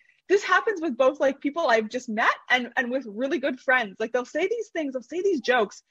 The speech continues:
and they say them so seriously that I'm just like, "Oh, wow, like, I didn't," and then,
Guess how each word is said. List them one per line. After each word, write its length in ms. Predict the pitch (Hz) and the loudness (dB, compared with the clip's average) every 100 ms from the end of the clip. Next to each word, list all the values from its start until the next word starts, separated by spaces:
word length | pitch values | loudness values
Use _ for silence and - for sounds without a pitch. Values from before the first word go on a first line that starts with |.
| _ _ | _ _
and 180 | 240 240 | -2 2
they 80 | 294 | 2
say 320 | - 320 359 | 2 0 2
them 220 | 294 220 - _ _ | 2 -2 -6 _ _
so 380 | _ - 320 359 | _ -6 0 0
seriously 880 | 330 349 339 320 269 - 214 196 208 - - | 0 -4 0 0 -2 0 0 0 -2 -16 -6
that 100 | 262 | 2
I'm 140 | 294 285 | 2 2
just 180 | 277 - | -2 -4
like, 160 | 202 - _ _ _ - | -6 -8 _ _ _ 4
"Oh, 160 | 427 202 | 4 2
wow, 300 | 320 554 381 | 0 4 2
like, 160 | 220 254 | 2 2
I 80 | |
didn't," 300 | 466 392 233 - | 4 4 0 -6
and 140 | 277 | -2
then, 200 | 339 415 | 0 0